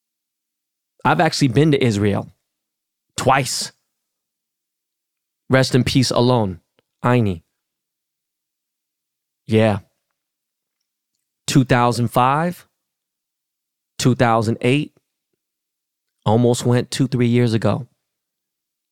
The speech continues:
Then I found out they weren't gonna let my motherfucking ass into Dubai with Israel on the passport stamp before.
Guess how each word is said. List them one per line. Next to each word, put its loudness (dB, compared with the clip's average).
Then 0
I 2
found 0
out 0
they 2
weren't 0
gonna -2
let 0
my 0
motherfucking 0
ass -2
into 0
Dubai 0
with -12
Israel 0
on -2
the -2
passport -4
stamp -4
before. -2